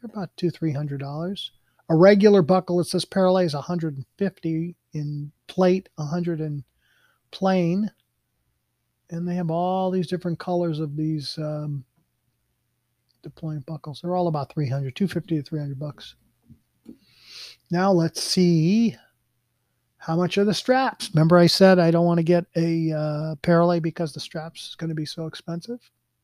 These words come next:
Okay, well, here's their straps. Okay, you can get the band, which I think I'm wearing right now for about six hundred bucks, which is a metal band.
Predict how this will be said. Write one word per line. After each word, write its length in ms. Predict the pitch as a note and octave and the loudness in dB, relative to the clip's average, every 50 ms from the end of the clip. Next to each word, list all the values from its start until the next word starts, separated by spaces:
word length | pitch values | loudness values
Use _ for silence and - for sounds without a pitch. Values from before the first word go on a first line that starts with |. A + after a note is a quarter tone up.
| _ _ - | _ _ -18
Okay, 120 | - F3 D#3+ | -12 -10 -10
well, 100 | D#3 D3+ | -10 -8
here's 260 | D#3 F#3+ F#3 F3+ - | -10 -10 -10 -12 -12
their 80 | F#3 D#3+ | -14 -16
straps. 600 | - - - G3 F#3+ D#3+ - - - - - _ _ _ _ _ _ _ _ _ _ _ _ _ _ _ _ _ _ _ _ _ _ _ _ _ _ _ _ - | -16 -14 -12 -12 -12 -12 -14 -16 -18 -18 -18 _ _ _ _ _ _ _ _ _ _ _ _ _ _ _ _ _ _ _ _ _ _ _ _ _ _ _ _ -8
Okay, 220 | E3+ - G3 E3+ | -2 0 2 4
you 160 | D#3+ E3 D3+ | 4 2 2
can 180 | - - D#3 D#3 | 0 0 0 2
get 240 | D3 F#3+ G3+ - - | 2 2 2 2 0
the 80 | A3+ | 2
band, 640 | G3 F#3+ A#3+ B3 A#3+ A#3+ A3 F#3+ F#3+ G3+ - - - _ _ | 4 6 8 8 10 8 8 8 6 4 2 0 -6 _ _
which 240 | - E3+ - - | -12 -8 -4 -2
I 140 | F#3 F3+ F3+ | 0 0 0
think 240 | E3+ - G#3 G3+ G3 | 0 -2 -2 -2 0
I'm 160 | E3+ D#3 D#3+ | 0 2 2
wearing 460 | E3 F3+ F#3+ G3 F3+ D#3 C#3+ C#3+ D3 | 4 6 6 4 4 2 -2 -4 -6
right 280 | C#3+ D3 D#3 F3 G3 A3+ | -6 -6 -6 -8 -8 -10
now 320 | F#3 F#3 F#3+ F#3 E3+ D#3 | -12 -10 -10 -10 -10 -12
for 120 | D3 - E3 | -12 -12 -12
about 260 | D3 D3 C#3+ C#3+ - | -10 -10 -12 -12 -12
six 240 | - - D#3+ - - | -12 -12 -12 -10 -8
hundred 280 | E3+ E3 D#3 D#3 C3+ | -8 -6 -6 -8 -6
bucks, 300 | C3 F3 F3 D#3+ - - | -6 -4 -6 -6 -6 -10
which 160 | - D3+ - - | -12 -12 -12 -12
is 140 | D3 C3 | -12 -10
a 40 | C#3+ | -8
metal 300 | D3 D#3 D#3+ E3+ E3+ E3 | -8 -6 -6 -4 -4 -6
band. 480 | D3+ D3+ D#3+ D3+ C#3 C#3 D3+ F3 F3 | -6 -6 -8 -8 -8 -10 -10 -10 -10